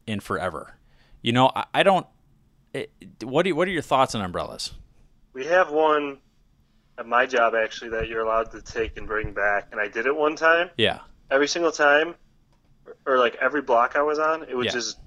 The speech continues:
Speaker 2: the wind would blow it through. You know what I mean?
Speaker 1: Yeah.
Speaker 2: So
Speaker 1: Yeah.
Speaker 2: it was more of a pain than anything.
Speaker 1: No, I, I, I, yeah, I, I definitely agree with that. It, it just, I, to me, I just, I always kinda thought they were kind of, uh, like, if I had one, I had to give away my man card as well.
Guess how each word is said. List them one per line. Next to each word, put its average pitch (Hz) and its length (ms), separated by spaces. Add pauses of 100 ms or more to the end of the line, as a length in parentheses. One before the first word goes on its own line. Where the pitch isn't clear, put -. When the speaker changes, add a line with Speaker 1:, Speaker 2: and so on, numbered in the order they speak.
Speaker 2:
the 117 80
wind 110 280
would 107 180
blow 107 300
it 101 140
through. 95 340 (100)
You 120 120
know 107 80
what 107 100
I 104 100
mean? 104 320
Speaker 1:
Yeah. 95 300 (1500)
Speaker 2:
So 160 100
Speaker 1:
Yeah. 160 200
Speaker 2:
it 127 40
was 127 160
more 143 160
of 127 80
a 110 60
pain 107 380
than 98 160
anything. 92 420 (480)
Speaker 1:
No, 202 200
I, 185 140
I, 156 200
I, 151 140
yeah, 139 260
I, 135 220
I 151 40
definitely 151 320
agree 110 220
with 101 120
that. 104 280
It, 143 180
it 151 120
just, 170 260
I, 160 100 (160)
to 170 100
me, 208 200
I 156 120
just, 151 220
I 143 120
always 175 180
kinda 147 220
thought 135 240
they 127 80
were 117 80
kind 123 260
of, 104 180
uh, 95 340 (840)
like, 117 260
if - 160
I 120 300
had 123 200
one, 120 120
I 110 60
had 107 80
to 107 40
give 104 180
away 104 160
my 101 120
man 95 260
card 87 240
as 82 80
well. 80 260